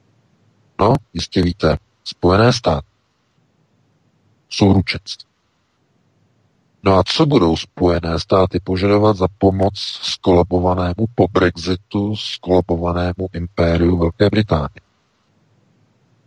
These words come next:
No, budou požadovat, aby něčím bylo ručeno za americké půjčky, které půjdou do Velké Británie.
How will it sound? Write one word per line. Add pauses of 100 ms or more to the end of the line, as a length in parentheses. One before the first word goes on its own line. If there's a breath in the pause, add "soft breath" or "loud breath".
No,
budou
požadovat,
aby (800)
něčím (420)
bylo
ručeno
za
americké
půjčky, (280)
které (120)
půjdou
do
Velké
Británie.